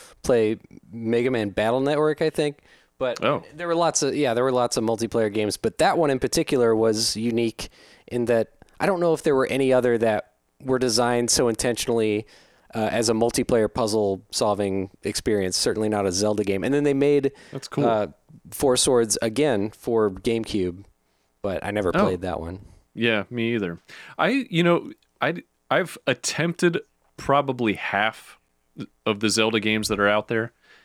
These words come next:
Speaker 2: and I've only finished two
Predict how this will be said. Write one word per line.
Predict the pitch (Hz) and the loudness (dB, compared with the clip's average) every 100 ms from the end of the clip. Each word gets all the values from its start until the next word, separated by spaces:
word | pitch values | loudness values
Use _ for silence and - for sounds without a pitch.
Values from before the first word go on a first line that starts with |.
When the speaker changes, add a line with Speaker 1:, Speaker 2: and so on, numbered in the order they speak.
| _ _ _ | _ _ _
Speaker 2:
and | 113 104 | -2 2
I've | 113 120 - | 0 -2 0
only | 131 131 127 117 | 2 2 0 -2
finished | - - 117 98 - _ _ | -4 -2 -2 -2 -6 _ _
two | - 120 92 67 | -6 -4 -4 -6